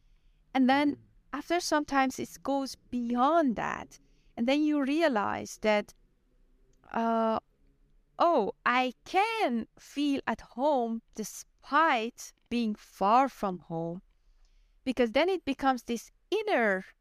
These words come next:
uh, feeling of you, this, that you are comfortable with the unknown, that you are confident in exploiting the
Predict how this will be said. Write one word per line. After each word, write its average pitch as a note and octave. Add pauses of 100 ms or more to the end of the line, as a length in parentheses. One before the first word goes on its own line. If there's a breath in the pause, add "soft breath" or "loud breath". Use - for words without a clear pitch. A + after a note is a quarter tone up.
(580)
uh, G#3+
feeling B3+
of -
you, G3+
this, G#3
that A3
you G#3
are G#3
comfortable A#3+
with G3+
the G3 (120)
unknown, G#3 (340 soft breath)
that A3
you B3 (120)
are A3 (140)
confident C4 (500)
in A3+ (400)
exploiting B3+
the -